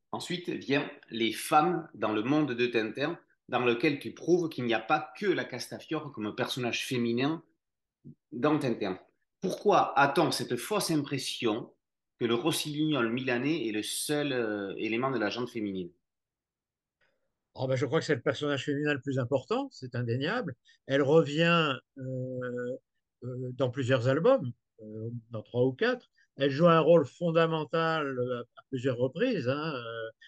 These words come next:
Speaker 2: dans l'affaire Tournesol, faut pas oublier qu'elle, qu'elle sauve la vie, hein, des, des héros et de Tournesol en particulier, hein, euh, dans sa loge. Euh, et puis dans Les Bijoux de la Castafiore, évidemment, c'est le,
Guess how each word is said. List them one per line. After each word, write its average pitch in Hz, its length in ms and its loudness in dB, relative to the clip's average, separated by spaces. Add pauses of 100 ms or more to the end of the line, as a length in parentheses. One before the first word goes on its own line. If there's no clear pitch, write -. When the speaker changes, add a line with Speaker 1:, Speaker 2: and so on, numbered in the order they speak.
(160)
Speaker 2:
dans 110 100 -4
l'affaire 120 320 -2
Tournesol, 135 580 2
faut 127 140 -8
pas 127 120 -4
oublier 131 360 0
qu'elle, 113 200 -6 (260)
qu'elle 110 160 -8
sauve 147 320 0
la 135 140 6
vie, 180 340 0
hein, 147 220 -2
des, 117 320 -6
des 113 240 -6
héros 127 420 0
et 120 60 -6
de 117 80 -10
Tournesol 120 480 -6
en 120 80 -6
particulier, 135 720 -6 (340)
hein, 131 360 -6
euh, 107 420 -4
dans 107 80 -4
sa 120 160 -6
loge. 175 420 2 (520)
Euh, 127 500 -4
et 131 140 -4
puis 160 220 -4
dans 131 120 4
Les 117 140 2
Bijoux 113 260 -2
de 123 60 -2
la 120 80 2
Castafiore, 160 800 0
évidemment, 117 520 -2
c'est 147 340 0
le, 107 300 -4